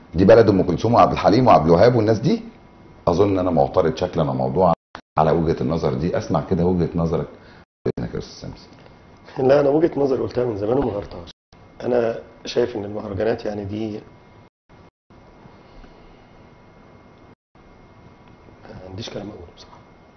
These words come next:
Speaker 2: بس مفيش كلمه توصف اللي بيعملوه، يعني ملهاش علاقه بالغنى خالص. يعني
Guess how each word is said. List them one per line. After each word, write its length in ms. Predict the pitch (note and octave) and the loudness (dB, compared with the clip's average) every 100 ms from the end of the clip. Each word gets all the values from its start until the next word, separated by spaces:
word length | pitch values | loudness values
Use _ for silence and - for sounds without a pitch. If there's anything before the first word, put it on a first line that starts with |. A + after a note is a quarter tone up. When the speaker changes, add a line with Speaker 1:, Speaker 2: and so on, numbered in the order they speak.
| - - - - - - - - - - - - | -20 -20 -20 -20 -20 -20 -20 -20 -20 -20 -20 -20
Speaker 2:
بس 80 | - | -8
مفيش 180 | C3 | -6
كلمه 240 | - C#3+ C3+ | 0 0 0
توصف 380 | C#3 B2+ A#2 G#2+ | -2 -4 -6 -8
اللي 120 | G2+ | -8
بيعملوه، 380 | G2+ G2+ G2 F#2+ | -8 -10 -12 -16
يعني 140 | E2 - - _ _ - _ - A2 | -20 -20 -20 _ _ -20 _ -18 -6
ملهاش 280 | A#2 D#3 | -4 -2
علاقه 340 | A#2+ B2 C#3 A#2 | 2 2 2 -2
بالغنى 440 | G2+ G2 A2 A#2 | -6 -2 0 0
خالص. 300 | - A2+ - | -4 -12 -14
يعني 120 | - | -20